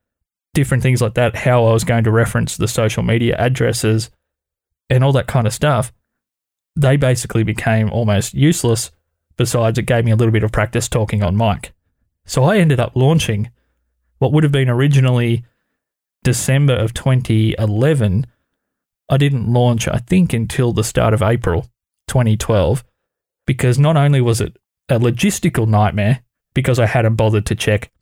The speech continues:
the business registry in my country, but it was a real kick in the guts for my confidence of, "Oh, I've done all this work and now I have to do it all over again." Now, D I Y Music Movement turned out to be a much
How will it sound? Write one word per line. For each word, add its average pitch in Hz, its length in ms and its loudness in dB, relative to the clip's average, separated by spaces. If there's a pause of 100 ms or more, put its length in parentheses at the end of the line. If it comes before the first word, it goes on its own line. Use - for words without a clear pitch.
(180)
the 117 80 -2
business 123 460 0
registry 110 460 0
in 107 80 2
my 107 160 -2
country, 117 500 0 (840)
but 143 120 0
it 127 140 -4
was 143 140 2
a 131 80 2
real 170 200 2
kick - 320 -2
in 139 100 0
the 110 80 0
guts 123 280 -2
for 127 100 -2
my 110 140 0
confidence - 720 -4 (640)
of, 131 200 0
"Oh, 143 100 2
I've 127 100 -2
done 147 200 -2
all 165 220 4
this 139 240 0
work 120 380 -2 (560)
and 156 100 0
now 135 120 4
I 131 40 4
have 135 140 2
to 135 80 -4
do 123 160 -4
it - 100 -6 (440)
all 135 300 4
over 117 280 0
again." 90 380 -6 (1080)
Now, 123 160 0
D 160 200 2
I 165 60 2
Y 123 220 2
Music 131 340 -2
Movement 113 280 -4
turned 123 220 -2
out 117 140 0
to 127 60 -6
be 123 100 -2
a - 60 -2
much 123 400 -2